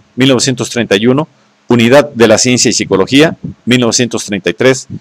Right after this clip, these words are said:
Fundamentos de las Ciencias Sociales, mil novecientos cuarenta y cuatro, en Enciclopedia Internacional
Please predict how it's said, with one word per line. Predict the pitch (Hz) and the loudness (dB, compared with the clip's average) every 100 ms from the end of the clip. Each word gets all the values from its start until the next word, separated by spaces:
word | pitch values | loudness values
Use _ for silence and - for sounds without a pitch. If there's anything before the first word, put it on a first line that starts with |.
| - _ _ | -18 _ _
Fundamentos | - 127 120 135 151 156 156 - - | -2 0 2 2 2 0 -2 -2 -2
de | 110 | 0
las | 92 | 2
Ciencias | 135 131 120 | 0 0 -2
Sociales, | 101 - 135 147 160 - - - | -2 2 4 4 0 -4 -12 -4
mil | 120 | 0
novecientos | 131 110 127 110 - | 0 -2 -4 -8 -2
cuarenta | 104 101 | -2 -2
y | 95 | 0
cuatro, | 127 135 139 135 _ _ - _ _ - | 2 2 0 -6 _ _ -20 _ _ 0
en | 127 127 123 | 2 2 0
Enciclopedia | 139 117 127 120 107 147 147 | -2 0 0 2 2 4 2
Internacional | 139 143 143 143 123 131 | 2 2 2 2 4 2